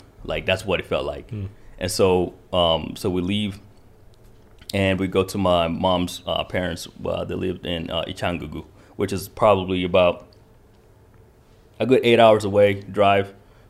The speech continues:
Speaker 1: um, about a two-day walk. Um, so we,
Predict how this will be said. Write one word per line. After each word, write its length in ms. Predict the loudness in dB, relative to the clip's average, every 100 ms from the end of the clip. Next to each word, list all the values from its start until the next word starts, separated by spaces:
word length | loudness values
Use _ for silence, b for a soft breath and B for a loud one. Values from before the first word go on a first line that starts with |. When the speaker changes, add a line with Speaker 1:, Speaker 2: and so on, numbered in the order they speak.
| -2
Speaker 1:
um, 460 | 2 4 2 -2
about 460 | 0 2 2 -6 -12
a 60 | -10
two-day 320 | -4 -2 0
walk. 440 | 0 -2 -2 -4 -14 b b b b 0
Um, 320 | 2 2 0
so 460 | -2 0 0 -2 -8 -20 -12
we, 440 | -6 -4 -4 -6